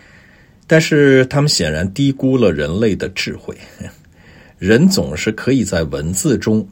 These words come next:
找到对自己有利的漏洞的。很快，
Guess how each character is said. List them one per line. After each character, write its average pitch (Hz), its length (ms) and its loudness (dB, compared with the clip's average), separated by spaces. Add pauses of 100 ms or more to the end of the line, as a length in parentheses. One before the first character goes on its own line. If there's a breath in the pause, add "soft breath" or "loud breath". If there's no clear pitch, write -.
找 64 260 -4
到 80 200 -4
对 80 200 -6
自 87 200 -8
己 90 180 -6
有 82 140 -6 (100)
利 104 220 -4
的 - 240 -10
漏 87 180 -4
洞 - 220 -14
的。 - 80 -18 (1000 soft breath)
很 - 200 -4
快， 190 280 -2